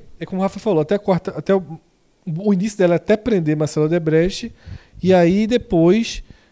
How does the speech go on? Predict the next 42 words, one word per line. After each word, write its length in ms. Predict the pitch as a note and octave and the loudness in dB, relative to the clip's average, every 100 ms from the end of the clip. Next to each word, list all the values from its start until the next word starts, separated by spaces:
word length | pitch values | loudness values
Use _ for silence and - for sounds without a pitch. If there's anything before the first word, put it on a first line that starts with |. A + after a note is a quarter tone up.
| _ | _
faz 300 | - F3 E3+ | 2 4 4
a 40 | |
conexão, 720 | F#3 F#3+ F#3+ - F3 E3 A3+ | 2 0 -2 -2 0 0 -2
que 100 | G#3+ | -2
a 60 | F3 | 0
partir 240 | E3 C#3 | 0 -2
de 80 | D#3+ | -4
Marcelo 260 | D#3 - D#3 | -4 -4 -2
Odebrecht 440 | D#3+ C#3 D3 E3+ | -2 -2 -4 -4
as 100 | F3+ | -10
coisas 240 | E3 D3+ | -8 -8
começam 380 | - D#3 C#3 D#3 | -8 -8 -8 -8
a 20 | |
cair, 460 | C#3+ D#3+ C#3 D3+ G#3+ - - - - - | -6 -4 -2 -4 -6 -12 -20 -20 -14 -2
e 100 | F3 | 2
aí 180 | E3+ G#3+ | 2 2
as 140 | G3+ | 0
coisas 260 | - F3+ F3+ | -2 -2 -4
começam 380 | F#3 F3 - | -4 -2 -2
a 40 | E3+ | -4
chegar 680 | - F3 C3+ C#3+ C3+ B2 _ _ _ _ _ - | -4 -6 -4 -4 -4 -8 _ _ _ _ _ -14
em 120 | D3 | -8
Brasília 840 | D3+ C#3+ A#2 - E3 G#3 D#3+ B2 - - _ _ - - - | -2 -2 -2 -6 -4 -2 -2 -2 -12 -20 _ _ -20 -20 -6
numa 180 | E3 F3+ | 0 2
estratégia, 760 | A#3 - D4 G3+ D#3+ C3 C3 A2+ _ _ - | 0 -2 -2 0 0 -2 -8 -14 _ _ -10
né? 160 | C3+ | -8
Numa 140 | C#3+ D#3+ | -6 -8
estratégia 500 | - F#3+ E3+ E3 B3+ | -6 -6 -2 -2 -2
que 80 | A#3+ | -4
é, 220 | F3+ D#3+ | -4 -4
envol-, 320 | D#3 E3 E3+ | -2 -2 -2
envolve 360 | E3+ D3 C#3 D3+ | -2 -2 -2 -4
o 20 | |
impeachment 400 | D3 C3+ C#3 C#3+ | -8 -10 -8 -8
de 60 | F#3 | -6
Dilma, 460 | G3 G#3 G3 G3 | -4 -2 -4 -6
que 100 | A#3 | -8
é 40 | G4 | -10
um 80 | |
pouco 260 | C#4+ G3+ G#3 | -4 -4 -2
daquele 340 | F#3 E3+ E3+ | -6 -4 -4
diálogo. 580 | D#3 D#3+ D3 D#3+ G#3+ C4 | -2 0 2 2 0 -4